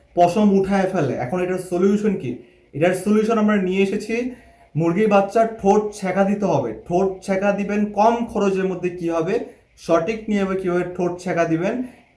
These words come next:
এবং মুরগির বাচ্চাকে ঠোঁট ছেঁকা দিতে মেশিনের নামটা কি, কোথায় পাওয়া যায়, এটার খরচ কত, A to Z আলোচনা করব এবং দেখানোর চেষ্টা করব। একদম প্র্যাকটিক্যালভাবে আমি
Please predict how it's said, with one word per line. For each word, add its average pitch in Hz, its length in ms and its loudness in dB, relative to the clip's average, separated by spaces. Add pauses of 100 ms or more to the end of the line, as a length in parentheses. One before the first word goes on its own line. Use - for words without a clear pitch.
এবং 233 520 2 (220)
মুরগির 165 300 2
বাচ্চাকে 202 760 0
ঠোঁট 190 220 0
ছেঁকা 190 240 -4
দিতে 190 360 -4 (200)
মেশিনের 165 460 0
নামটা 175 400 0
কি, 196 360 -6 (240)
কোথায় 208 340 0
পাওয়া 185 320 2
যায়, 196 200 0
এটার 185 140 -2
খরচ 180 500 0
কত, 127 300 -2 (480)
A 196 100 2 (160)
to 247 100 0 (200)
Z - 20 -4 (420)
আলোচনা 165 400 0
করব 196 280 2
এবং 190 340 0
দেখানোর 180 360 -2
চেষ্টা 190 240 -6
করব। 196 460 -2 (300)
একদম 160 360 0
প্র্যাকটিক্যালভাবে 185 1300 0
আমি 185 240 -2